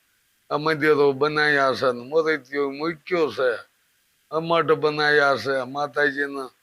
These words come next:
પૂજા પાઠ કર્યા છે, એને નિવેદ ધરાયા છે, પણ હાચી માતા શું છે એ જો આપણને ખબર પડે જાય ને તો તો આપણે અહોભાગ્ય આપણું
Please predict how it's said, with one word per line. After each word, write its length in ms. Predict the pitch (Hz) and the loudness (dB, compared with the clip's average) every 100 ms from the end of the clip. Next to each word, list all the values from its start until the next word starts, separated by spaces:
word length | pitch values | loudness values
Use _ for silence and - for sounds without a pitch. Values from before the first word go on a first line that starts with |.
| _ _ | _ _
પૂજા 340 | 151 151 147 135 | -4 2 2 2
પાઠ 360 | 143 139 135 - | 2 2 0 -4
કર્યા 400 | 147 151 143 135 | -2 2 2 0
છે, 160 | 131 127 113 - _ _ _ _ | -4 -6 -8 -14 _ _ _ _
એને 300 | 135 139 139 | -6 -2 0
નિવેદ 460 | 135 143 147 143 110 | 0 0 2 0 -2
ધરાયા 640 | 110 123 135 147 147 139 | -2 0 2 4 4 2
છે, 400 | 123 143 135 107 - _ _ _ _ | -2 -2 -2 -2 -4 _ _ _ _
પણ 440 | 139 139 127 117 101 | 0 2 2 -2 -6
હાચી 420 | 147 151 156 147 | -2 0 0 -2
માતા 500 | 135 139 131 147 123 | 0 -2 0 0 0
શું 300 | 135 156 143 | -2 -4 -4
છે 380 | 147 131 110 - _ _ _ 139 | 0 0 0 -6 _ _ _ -4
એ 180 | 147 135 | -2 2
જો 160 | 143 | 2
આપણને 520 | 143 135 147 139 135 | 4 2 0 -4 -6
ખબર 360 | 104 143 147 131 | -4 0 2 2
પડે 360 | 127 143 160 151 | -2 2 2 2
જાય 240 | 160 160 | 0 0
ને 220 | 143 110 95 _ _ _ _ _ _ 135 | -2 -4 -4 _ _ _ _ _ _ 0
તો 120 | 135 | 2
તો 100 | 143 | 2
આપણે 380 | 135 135 143 135 123 | 2 2 2 4 4
અહોભાગ્ય 720 | 127 156 151 123 139 131 135 131 | 6 6 6 4 0 0 -2 2
આપણું 520 | 131 131 143 135 | 0 0 -2 -2